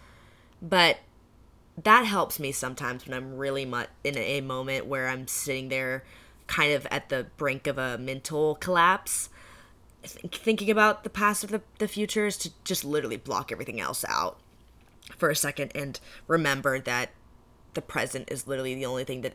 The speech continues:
that actually exists, and you can quite literally make everything else black space. So that helps me. That's a good exercise for whenever you really need help with it.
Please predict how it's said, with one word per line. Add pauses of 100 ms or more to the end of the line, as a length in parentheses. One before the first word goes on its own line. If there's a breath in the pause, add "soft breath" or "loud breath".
(100)
that (180)
actually
exists,
and
you
can
quite
literally
make
everything
else
black
space. (1500 loud breath)
So
that (180)
helps
me.
That's
a
good
exercise (460)
for
whenever (140)
you
really
need
help
with
it.